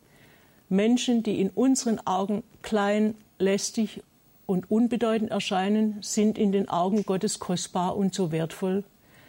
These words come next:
dass er alles in Bewegung setzt, sie nach Hause zu bringen. Menschen, die in ihren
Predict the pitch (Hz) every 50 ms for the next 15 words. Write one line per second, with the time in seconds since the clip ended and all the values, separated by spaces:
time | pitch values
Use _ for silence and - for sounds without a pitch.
0 | - - - _ _ - 180 180 170 - 202 - 143 170 175 185 180 - 202 190
1 | 185 196 175 190 180 175 170 185 180 - - 180 170 - - - 196 180 180 165
2 | - 175 160 160 - 180 160 - - 156 - 165 151 156 151 147 139 117 - _
3 | _ _ _ _ _ _ _ _ _ _ _ _ _ _ _ _ _ _ _ _
4 | _ _ _ _ _ _ _ _ _ - 170 175 185 196 196 - - 214 202 202
5 | - 196 196 - - 170 - - 175 160 - 151 180